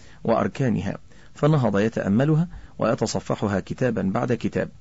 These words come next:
وعاد يجلس ضاحكاً قائلاً لمحمد: "متى تجد وقتاً لهذا كله يا محمد؟ وكيف توازن وقتك بين عملك كحائك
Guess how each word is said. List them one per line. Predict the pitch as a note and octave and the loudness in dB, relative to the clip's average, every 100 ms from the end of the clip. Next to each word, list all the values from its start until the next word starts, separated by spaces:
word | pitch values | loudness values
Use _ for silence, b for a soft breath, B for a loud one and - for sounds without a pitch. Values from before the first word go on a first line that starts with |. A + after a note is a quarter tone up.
| B B B - | B B B -2
وعاد | F2+ A2+ C3+ | 2 2 2
يجلس | G2 A#2 A2 G#2 G2+ | 2 2 0 -2 -2
ضاحكاً | G2+ F#2 A#2 A2 | -4 -4 -4 -4
قائلاً | G2+ - A2+ A2 G2 | -2 -2 0 0 0
لمحمد: | F#2+ F#2+ - D#3 D#3+ C#3+ - - - - b b b - | -2 -4 0 2 2 -2 -14 -20 -20 -20 b b b 0
"متى | C3 D3+ A2 | 0 2 0
تجد | B2+ B2 A2+ | 0 2 4
وقتاً | G2+ A#2 - | 4 0 0
لهذا | A2 G#2 G#2+ A2 G2+ | 0 0 0 0 0
كله | - C#3+ A2+ F#2+ | 0 0 0 0
يا | G#2 | -2
محمد؟ | G#2+ G2+ F#2+ F2 - - B B B B | -4 -4 -2 -4 -6 -14 B B B B
وكيف | - - C3+ C3 | -6 -2 -2 0
توازن | A#2+ G#2+ B2+ C3 B2+ | 0 2 4 4 4
وقتك | A#2 A#2 - A#2 | 4 2 -2 -2
بين | G#2+ F#2+ F#2 | 0 2 2
عملك | F#2 A2+ A2 A2 A#2 F#2+ - | 2 4 2 2 0 -2 -2
كحائك | F#2 - C#3+ C#3 - | -6 0 0 0 -4